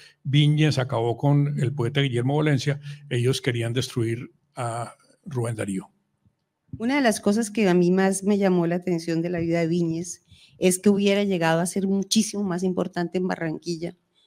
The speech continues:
Speaker 2: que en Cataluña. Él decía, eh, él, él mismo también se sorprendía un poco de esto, y decía dos frases que me llamaron mucho la atención: "Cataluña es un corral de gallinas",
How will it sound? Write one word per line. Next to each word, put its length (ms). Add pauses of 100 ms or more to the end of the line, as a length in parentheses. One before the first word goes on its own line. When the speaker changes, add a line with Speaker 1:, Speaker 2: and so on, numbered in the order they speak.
Speaker 2:
que 80
en 80
Cataluña. 560 (540)
Él 160
decía, 720 (100)
eh, 320 (240)
él, 340
él 140
mismo 400
también 540
se 160
sorprendía 440
un 80
poco 240
de 140
esto, 320 (440)
y 120
decía 420
dos 280
frases 280
que 60
me 80
llamaron 300
mucho 200
la 60
atención: 640
"Cataluña 640
es 180
un 100
corral 340
de 100
gallinas", 600